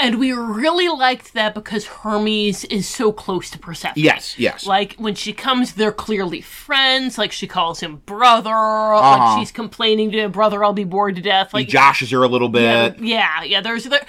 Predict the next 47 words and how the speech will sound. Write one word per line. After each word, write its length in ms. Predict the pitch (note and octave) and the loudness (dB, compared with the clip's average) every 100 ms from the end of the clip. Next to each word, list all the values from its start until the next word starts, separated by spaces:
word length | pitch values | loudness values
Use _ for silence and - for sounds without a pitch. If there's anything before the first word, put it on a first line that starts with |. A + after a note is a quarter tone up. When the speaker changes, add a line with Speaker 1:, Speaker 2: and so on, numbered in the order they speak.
| - - | -6 -4
Speaker 1:
apparently 460 | - G4+ F4+ E4+ | 0 2 2 0
there's 140 | E4+ D#4 | -2 -2
a 80 | |
whole 440 | B3 - E4 D#4 C#4+ | -6 -2 2 4 4
lot 240 | C#4+ B3 | 2 2
of 100 | A3+ | -2
fanfic 360 | A#3 G3+ G3 G3+ | -6 -8 -8 2
Speaker 2:
<laughs> 320 | F#3 F#3 - | 8 10 10
Speaker 1:
speculating 360 | A3+ A3 G#3+ G3+ | 6 2 -4 -4
on 140 | F#3 | -2
what 100 | G#3+ | -2
exactly 400 | G3+ G#3 F#3+ F#3+ | -2 -2 -4 -4
their 140 | F#3+ | -4
relationship 500 | F#3 F3+ E3+ E3+ D#3 | -4 -2 -4 -6 -8
is 140 | E3 - | -8 -6
like. 260 | D3 A#2+ | -6 -4
Speaker 2:
Wow, 240 | F#2 A2+ G#2+ | -2 0 2
yeah, 160 | G#2 | 0
of 80 | F#2+ | -2
course 160 | - C#3+ | -2 -2
Speaker 1:
So, 80 | F2+ | -2
Speaker 2:
there 120 | E2+ | -2
is. 60 | |
Speaker 1:
yeah, 180 | A3 E3+ | -2 -2
yeah. 220 | F#3 G3+ | -2 -2
But 140 | G3+ D4+ | -2 -4
even 180 | E4+ F#4 | -2 -2
the 80 | F#4 | 0
ones 300 | F4+ F4 - | 0 0 -2
where 240 | D#4+ C#4+ C4+ | -2 -2 -2
it's 180 | - | -4
not 680 | A#3 A3 G#3+ G3+ G3+ A#3 - - _ | -2 -2 0 2 4 2 0 -10 _
a 80 | A#3+ | -2
romantic 560 | G#3 A3+ G3+ G#3 A3 B3 | 0 0 0 -2 -4 -6
thing, 220 | C#4 B3+ | -2 -2
it's 160 | A#3+ - | -2 -6
like 160 | B3+ | -6
he 220 | - C4 | -2 -2
is 100 | B3 | 0
her 160 | B3+ C4 B3 | -2 -2 -2
oldest 360 | G#3+ A3+ - | -2 -4 -2
and 140 | G#3+ F#3+ | -4 -2
best 260 | E3 - | -4 -6
friend. 300 | - A#2 C#3 | -10 -10 -10
Like, 220 | E3 G3+ G#3+ | -4 -2 0
there 120 | A3+ | 0
is, 300 | A3+ F#3 | -2 -4